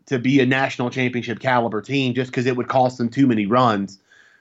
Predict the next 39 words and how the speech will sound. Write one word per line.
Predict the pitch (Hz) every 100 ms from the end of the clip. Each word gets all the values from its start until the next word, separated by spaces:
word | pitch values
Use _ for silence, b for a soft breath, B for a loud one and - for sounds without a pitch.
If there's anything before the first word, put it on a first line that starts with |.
| b -
at | 143
some | 127 143 139
point | 123 120 104
during | 117 113 110
the | 101
year. | 113 117 101
Now, | 104 117 120
I, | 117 - 113
at | -
the | 113
time, | - 160 175 160
I |
didn't | 147 131 123
think | 170 180 175
that | 139
defense | 127 139 135 123
would | 123
continue | 123 110 - 190 175 113 110 113 b b b b b
at | 131 131
that | 117 107 110
level, | 113 117 131
and | 113 107 107 _ _ b b
it, | 131 123
it | 123
obviously | 123 120 113 113
hasn't | 107 139 143 117
because | 110 123
of | 113
the, | 107 107 104 107
the | 107
change | - 123 117 113
that | 113 107 101
the |
coaching | 110 123 117 104
staff | 113 101
made | 123 127 117
to |
put | 113 107
Foscue | 117 120 120 113 107 104